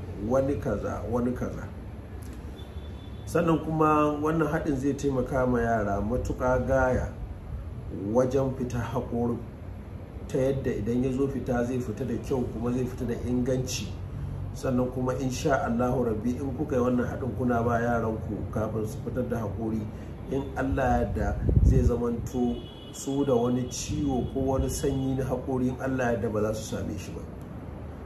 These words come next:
Musamman waɗanda suka san suna da wannan matsalan a familinsu, ya'ani a danginsu, to su yi ƙoƙari duk yaron da aka haifa,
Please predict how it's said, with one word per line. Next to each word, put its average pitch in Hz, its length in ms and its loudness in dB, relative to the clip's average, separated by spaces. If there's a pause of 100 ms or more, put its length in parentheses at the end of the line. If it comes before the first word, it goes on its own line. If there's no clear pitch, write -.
(140)
Musamman 143 580 2 (420)
waɗanda 143 440 2
suka 139 220 0
san 143 200 0
suna 139 280 0
da 117 60 -2
wannan 123 400 4
matsalan 131 480 0
a - 20 -2
familinsu, 131 720 0
ya'ani 120 340 0
a 120 80 0
danginsu, 135 640 0 (540)
to 135 120 0
su 131 140 2
yi 135 60 4
ƙoƙari 156 480 2 (500)
duk 131 100 4 (200)
yaron 151 400 6
da 120 60 0 (100)
aka - 200 -2
haifa, 123 600 0